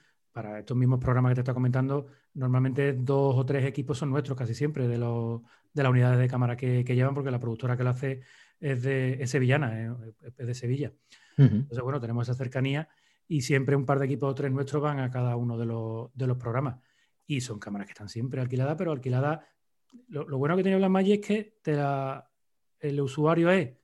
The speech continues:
Speaker 1: prime time en televisión nacional,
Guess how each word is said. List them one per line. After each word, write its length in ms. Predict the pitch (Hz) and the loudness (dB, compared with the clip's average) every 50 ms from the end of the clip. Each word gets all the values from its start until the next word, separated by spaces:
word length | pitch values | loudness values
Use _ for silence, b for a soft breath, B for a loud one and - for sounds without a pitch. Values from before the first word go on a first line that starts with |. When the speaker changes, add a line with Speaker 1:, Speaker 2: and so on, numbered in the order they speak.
| _ _ _ _ _ _ _ _ _ _ _ _ _ _ _ _ _ - | _ _ _ _ _ _ _ _ _ _ _ _ _ _ _ _ _ 0
Speaker 1:
prime 260 | 151 156 165 165 151 | 4 4 4 4 2
time 260 | - 170 170 170 170 | 2 2 2 2 2
en 80 | 170 160 | 0 2
televisión 440 | 175 165 165 170 147 127 170 160 | 2 2 2 2 2 0 0 0
nacional, 500 | 165 170 131 165 175 185 214 262 262 247 | 0 0 0 2 2 2 2 0 -2 -6